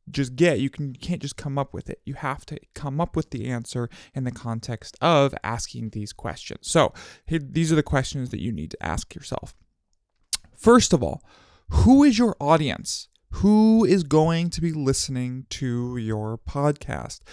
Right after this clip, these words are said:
This is a really essential question for you to answer before you decide how long your podcast is going to be. Now, let's take The Art of the Interview f-, for, uh, an example.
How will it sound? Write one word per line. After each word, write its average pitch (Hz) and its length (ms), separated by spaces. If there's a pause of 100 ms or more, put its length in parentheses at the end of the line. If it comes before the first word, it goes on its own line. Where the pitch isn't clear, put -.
(220)
This 160 180
is 165 140
a 139 100
really 143 500
essential 139 420
question 123 520
for 120 160
you 113 220
to - 180
answer 123 400
before 151 300
you 127 80
decide 123 340
how 123 160
long 117 540
your 131 160
podcast 117 720
is 117 120
going 110 420
to 127 120
be. 185 280 (680)
Now, 113 60
let's 120 220
take 139 220
The 127 80
Art 120 140
of 123 60
the 127 140
Interview 139 380
f-, - 180 (160)
for, - 380
uh, - 100 (360)
an 92 80
example. - 540